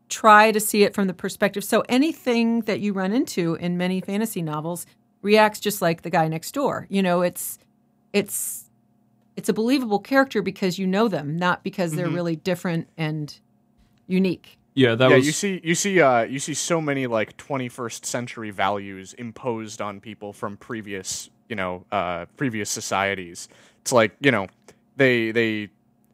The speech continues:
Speaker 2: treat women very equally in this
Speaker 1: Mm.
Speaker 2: medieval society, when in reality, probably all of the men would have treated the women like shit.
Speaker 3: Yeah. Well,
Speaker 2: And
Speaker 3: and this, this, I know Andy and I have, I, I don't know if this was the specific point of the disagreement, but I think one of the most salient,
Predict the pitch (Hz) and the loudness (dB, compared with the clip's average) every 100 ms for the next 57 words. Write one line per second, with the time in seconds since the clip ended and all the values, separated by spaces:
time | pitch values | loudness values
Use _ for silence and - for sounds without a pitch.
0 | _ _ - 175 135 143 127 120 123 139 | _ _ -6 -6 0 2 2 2 4 4
1 | 120 135 139 117 101 95 90 101 101 85 | 2 -4 -8 -6 -6 -6 -8 -8 -8 -8
2 | 110 107 95 104 120 - 107 101 95 98 | -8 -10 -10 -10 -8 0 2 2 -4 -8
3 | 101 98 104 120 156 131 101 98 - 151 | -10 -8 2 6 6 4 0 -4 -2 2
4 | 139 117 107 101 98 107 101 95 95 95 | 2 2 -2 0 2 2 0 -8 -8 -8
5 | 90 87 - 85 87 92 90 - 92 - | -10 -16 -16 -16 -16 -16 -18 -18 -18 -18
6 | - - - - _ _ _ _ _ - | -16 -16 -18 -20 _ _ _ _ _ 4
7 | 165 117 - - - 175 156 147 147 135 | 4 2 -16 -4 6 8 10 6 6 2
8 | - 147 143 131 - 143 139 123 120 120 | 0 4 4 4 4 6 8 6 6 4
9 | 117 117 110 110 110 120 110 - - _ | 4 4 6 4 4 2 -2 -6 -20 _
10 | - 123 - - 139 151 139 127 139 - | 2 2 4 6 8 8 6 4 2 0
11 | 113 120 - 123 143 117 110 131 117 107 | -4 -4 -4 2 2 2 4 4 4 2
12 | 110 110 113 127 131 117 101 113 107 - | -2 -4 2 6 8 6 2 2 4 4
13 | 117 139 123 123 117 107 101 - 131 127 | 4 4 4 4 4 2 2 6 8 8
14 | 117 101 | 4 0